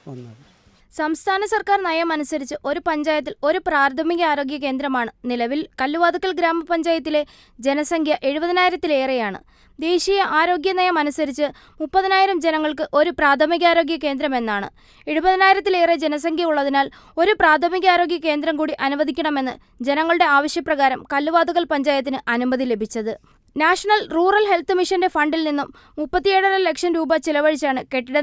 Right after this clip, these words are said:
Speaker 2: നിർമ്മാണം പൂർത്തീകരിച്ചത്. അപ്പോൾ ഇവിടെ സാർ പറഞ്ഞു വരുന്നത് സാറിൻ്റെ, ആ, അറിവ് പ്രകാരം വസ്തു കൂടുതലാണെന്നാണോ? നമുക്ക് അനുവദിച്ചിരിക്കുന്നതിൽ നിന്നും കൂടുതലായതുകൊണ്ട് റീസർവേ ഉൾപ്പെടെയുള്ള കാര്യങ്ങൾ ഇനിയും ചെയ്യേണ്ടതുണ്ടെന്നാണോ പറഞ്ഞു വരുന്നത്?
Speaker 1: അല്ല, ഇതെന്ന് പറയുന്നത് ഈ കിടക്കുന്ന ഈ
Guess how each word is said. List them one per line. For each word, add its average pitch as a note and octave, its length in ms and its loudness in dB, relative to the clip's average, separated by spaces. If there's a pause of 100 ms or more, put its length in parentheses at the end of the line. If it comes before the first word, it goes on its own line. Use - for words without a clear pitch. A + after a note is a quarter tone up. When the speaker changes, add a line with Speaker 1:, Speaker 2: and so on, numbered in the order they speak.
Speaker 2:
നിർമ്മാണം C4+ 400 0
പൂർത്തീകരിച്ചത്. A#3+ 640 -4 (200)
അപ്പോൾ D#4 140 -10 (100)
ഇവിടെ D4 240 -4 (120)
സാർ C#4+ 120 -6 (100)
പറഞ്ഞു C4+ 260 -6
വരുന്നത് C4 340 -8 (260)
സാറിൻ്റെ, C4 400 -6 (480)
ആ, - 20 -8 (300)
അറിവ് C4+ 300 -4
പ്രകാരം C4 400 -4 (100)
വസ്തു B3+ 340 -10
കൂടുതലാണെന്നാണോ? G3 960 -6 (280)
നമുക്ക് A#3 280 -8
അനുവദിച്ചിരിക്കുന്നതിൽ B3+ 880 -6 (100)
നിന്നും C4 300 -8
കൂടുതലായതുകൊണ്ട് B3 880 -6 (360)
റീസർവേ C4+ 500 -6
ഉൾപ്പെടെയുള്ള C4+ 480 -8
കാര്യങ്ങൾ B3 360 -8
ഇനിയും C4+ 260 -6
ചെയ്യേണ്ടതുണ്ടെന്നാണോ B3 840 -10
പറഞ്ഞു F#3 240 -16
വരുന്നത്? F3 300 -20
Speaker 1:
അല്ല, C#3 80 -20 (140)
ഇതെന്ന് F#3 260 -8
പറയുന്നത് F#3 320 -4 (200)
ഈ - 20 2 (120)
കിടക്കുന്ന F3+ 360 0 (120)
ഈ F#3 40 4